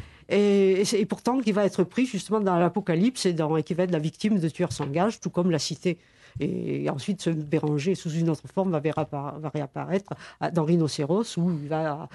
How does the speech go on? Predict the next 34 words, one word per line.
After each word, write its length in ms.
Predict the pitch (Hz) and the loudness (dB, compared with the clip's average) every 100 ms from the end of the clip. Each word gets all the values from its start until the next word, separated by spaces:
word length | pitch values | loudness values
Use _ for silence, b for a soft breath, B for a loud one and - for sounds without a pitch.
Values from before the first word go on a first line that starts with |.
| B - | B -4
là 120 | 175 151 | 0 0
aussi, 360 | 139 - 220 | 0 0 2
l'Apocalypse, 760 | 190 143 160 156 156 175 - 160 | 2 0 -2 -2 -2 -2 -6 -6
euh, 240 | 139 147 143 b b b | -6 -6 -10 b b b
représenté 500 | 160 185 160 151 185 | -2 0 0 0 -2
par 300 | 165 143 151 | -2 -2 -2
le, 240 | 143 139 139 | -4 -8 -10
la 80 | |
transformation 580 | - 165 - 165 147 175 | -6 -4 -2 -2 0 -2
des 200 | 156 147 | 0 0
hommes 140 | 170 151 | 0 0
en 40 | |
rhinocéros, 720 | 160 156 - 143 170 220 - 180 B B B | 0 -2 -4 -2 -2 -2 -2 -2 B B B
va 140 | 151 | 0
aussi 440 | 147 143 - 180 160 | 0 0 0 2 2
en 140 | 139 | 0
faire 180 | - 156 | -2 0
une 120 | 160 | 0
victime. 440 | 156 - 202 175 135 b b b _ _ _ - | -2 -2 0 0 -2 b b b _ _ _ -2
Donc, 180 | 262 233 | 2 4
euh, 60 | 226 | 4
vous 40 | |
voyez 260 | 214 233 269 | 2 0 0
que 100 | 190 | -2
ce 120 | 190 | -2
thème 300 | 180 269 226 | -2 0 2
n'est 140 | 175 | 2
pas, 420 | 160 165 156 143 143 147 139 b b b - | 2 0 2 2 -2 -4 -12 b b b 0
n'est 80 | 175 | 0
pas 160 | 180 | 2
absent, 380 | 156 - - 147 | 0 -2 -2 0
loin 160 | 147 147 | 0 0
de 140 | 147 | 0
là. 180 | 151 | 0